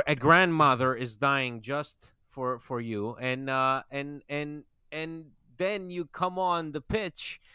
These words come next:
a-, and what? And it's, it's deflating. I mean, it's, it, that the attitude was gone. Like, th-, th-, it, there was, it wasn't there to begin with. But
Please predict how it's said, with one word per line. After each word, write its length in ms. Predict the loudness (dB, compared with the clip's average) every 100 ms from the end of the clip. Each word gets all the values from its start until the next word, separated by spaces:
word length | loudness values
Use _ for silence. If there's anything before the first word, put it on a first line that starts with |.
| -20 _ _ _ _ _
a-, 560 | -20 -20 -20 _ _ -6
and 180 | -4 -2
what? 220 | -2 -4 -10 -20 -8
And 160 | -4
it's, 360 | -4 -6 -10 -12 -12
it's 220 | -14 -10
deflating. 540 | -12 -10 -10 -10 -10 -8
I 80 | -6
mean, 180 | -4
it's, 280 | -4 -6 -8
it, 320 | -6 -6 -4
that 220 | -2 -2 -4 -12
the 220 | -8 -8 -4
attitude 640 | -4 -4 -8 -6 -4 -6 -8 -10
was 240 | -8 -8
gone. 240 | -6 -6 -6
Like, 260 | -6 -8 -8
th-, 300 | -16 -18 -16
th-, 140 | -14 -8
it, 280 | -8 -6 -6
there 80 | -4
was, 260 | -4 -6 -10
it 100 | -14 -6
wasn't 380 | -4 -2 -2 0
there 200 | 0 0
to 120 | -4
begin 380 | -8 -4 -4 -2
with. 260 | -4 -2
But 160 | -2